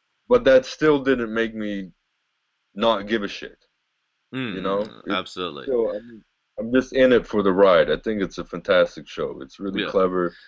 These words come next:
Speaker 2: Uh,
Speaker 1: well directed, well acted, the whole works, man. This is a fantastic show.
Speaker 2: And like you said, it's a fantastic fucking cast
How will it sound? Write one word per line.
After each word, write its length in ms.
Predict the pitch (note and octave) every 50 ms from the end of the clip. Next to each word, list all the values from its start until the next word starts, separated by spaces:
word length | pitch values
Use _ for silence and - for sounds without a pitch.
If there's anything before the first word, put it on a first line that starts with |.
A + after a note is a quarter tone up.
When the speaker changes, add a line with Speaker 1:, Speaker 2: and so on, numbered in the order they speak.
| _ _ _ _ _ _ _ _ _ _ _ _ _ _ -
Speaker 2:
Uh, 40 |
Speaker 1:
well 260 | - G#4+ B2+ B2+ B2 A2
directed, 600 | G#2+ G#2+ G#2 G#2 G#2 G#2 - - G#2+ G2 F#2 - _ _ _ _ _ _ _ _
well 280 | G2 G2+ A2 A2 G#2+ F2
acted, 460 | F2+ G2 G2 F#2 _ - G2 F#2 F2
the 100 | F#2 F#2+
whole 220 | F#2+ G#2 G#2 G2+ F2+
works, 340 | F2 D#2+ C#2 - - - -
man. 240 | C#2+ D2 D2+ D2+ D#2+
This 140 | D#2+ - -
is 140 | E2 - -
a 60 | -
fantastic 580 | - - E2 - G2 F#2 F2+ - - E2+ D#2
show. 340 | - - E2+ E2 D#2 C#2+ - _ _ _ _ _ _ _ _ -
Speaker 2:
And 120 | A#2+ B2
like 200 | B2+ B2+ B2 -
you 80 | C#3 A#2+
said, 460 | - - C3+ A#2+ A2+ G#2 F#2 G2+ - _ -
it's 240 | G#2 G#2+ - - - _ _ -
a 100 | G#2+ G#2
fantastic 1040 | - - G#2 F#2+ F#2+ F#2 - - - - A2+ A2 A2+ A2 - - - G#2 F#2+ - -
fucking 540 | - - G#2 G2 F#2 - - F2 E2 D#2+
cast 640 | - - E2+ D2+ C2 A1 G1+ - - - - - -